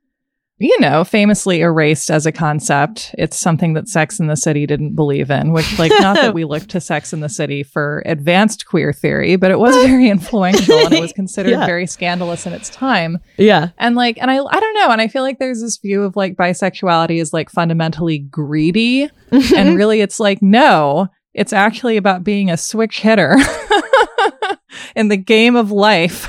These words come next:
Speaker 1: <laughs>
Speaker 2: It's actually about an openness to all forms of, of charm and beauty.
Speaker 1: Yeah.
Speaker 2: We're currently at this understanding where a lot of animals will just do it for pleasure,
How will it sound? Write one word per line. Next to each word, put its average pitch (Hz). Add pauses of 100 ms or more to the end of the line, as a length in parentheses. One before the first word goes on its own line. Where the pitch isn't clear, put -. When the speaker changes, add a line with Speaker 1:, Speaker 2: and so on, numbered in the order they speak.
Speaker 1:
<laughs> - (180)
Speaker 2:
It's 523
actually 349
about 262
an 196 (220)
openness 220
to 220
all 247
forms 196
of, 170 (160)
of 175
charm 170
and 151
beauty. 143 (140)
Speaker 1:
Yeah. 202 (560)
Speaker 2:
We're 190
currently 196
at 156
this 151
understanding 160
where 151 (1080)
a 302
lot 214
of 214
animals 226
will 202
just 185
do 151
it 185
for 226
pleasure, 196